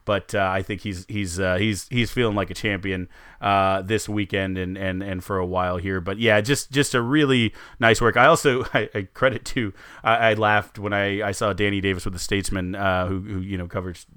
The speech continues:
uh, U T baseball, softball, and other sports, uh, but was praising Tristan Stevens, his just hyper efficiency, which we have called out many times.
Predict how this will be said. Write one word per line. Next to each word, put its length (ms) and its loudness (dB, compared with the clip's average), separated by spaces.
uh, 580 -16
U 200 -6
T 120 -12
baseball, 360 -6
softball, 340 -4
and 80 -6
other 140 -4
sports, 320 -4
uh, 200 6
but 220 -2
was 120 0
praising 500 0
Tristan 380 -2
Stevens, 460 -4
his 340 -8
just 300 -10
hyper 320 4
efficiency, 480 -4
which 180 -8
we 80 -6
have 140 -8
called 220 -6
out 140 -8
many 220 -4
times. 340 -4